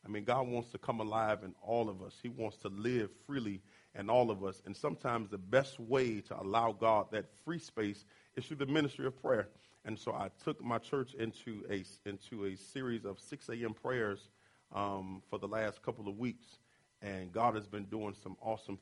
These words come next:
things just through that, because we get to a point where sometimes we just give up. We get to a point where we get tired. We get tired of waiting. We get tired of, of our circumstance, of what we're going through. And sometimes the only way to get people to go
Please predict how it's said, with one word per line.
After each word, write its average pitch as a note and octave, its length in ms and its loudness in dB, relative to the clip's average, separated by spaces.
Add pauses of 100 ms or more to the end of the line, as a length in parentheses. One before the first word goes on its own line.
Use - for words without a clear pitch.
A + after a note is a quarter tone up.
things G2 380 -4
just A2 340 -8
through A2 180 -8
that, G2 240 -2 (380)
because G2+ 360 0
we A2 140 -4
get D#3 240 -2
to C#3 60 0
a A#2+ 40 0
point B2+ 280 -2
where G#2+ 120 -4
sometimes A2+ 480 -4
we A#2+ 100 -2
just G#2+ 240 -4
give A#2 180 0
up. - 220 0 (1300)
We A2 80 -6
get B2+ 160 4
to A2+ 80 -2
a - 20 -4
point A#2 240 -2
where G#2 120 -2
we A2 100 -2
get G#2+ 240 -4
tired. A2 500 0 (400)
We A2 100 -6
get G#2+ 180 0
tired A2+ 240 0
of F#2+ 120 -6
waiting. A2+ 340 0
We G#2+ 100 -6
get G#2+ 180 -6
tired G#2+ 380 0
of, F#2+ 220 -4
of F#2+ 140 -4 (420)
our - 140 -6 (160)
circumstance, B2+ 680 0
of G#2 80 -8
what A2 160 -4
we're F#2+ 60 -10
going B2 340 2
through. G#2 280 -6 (360)
And G#2 120 -6
sometimes C#3 500 0
the A2+ 100 -2
only C#3 240 2
way C3 320 4
to - 180 -10
get B2 300 -4
people A2 240 -2
to - 140 -8
go G#2+ 220 0